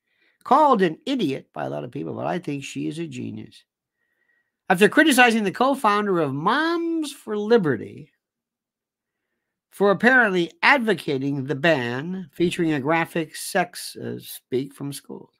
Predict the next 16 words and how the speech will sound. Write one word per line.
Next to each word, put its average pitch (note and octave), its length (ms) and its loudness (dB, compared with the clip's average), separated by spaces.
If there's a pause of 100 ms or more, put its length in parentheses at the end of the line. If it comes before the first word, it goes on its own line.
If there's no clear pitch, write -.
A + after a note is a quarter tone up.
(1400)
The, F#3+ 680 6 (100)
uh, D3 420 0 (1300)
anchor, F3 640 0 (540)
I D3+ 60 -4
don't D#3+ 120 0
know C#3+ 40 -2
if A#2 80 -6
she's B2+ 220 -6
progressive B2 760 -6
or G#2 60 -8
whatever A2+ 260 -6
she's G#2 180 -16
supposed G2+ 320 -20
to A2+ 60 -20
be, A2 240 -20 (1120)
attacked G#3+ 580 4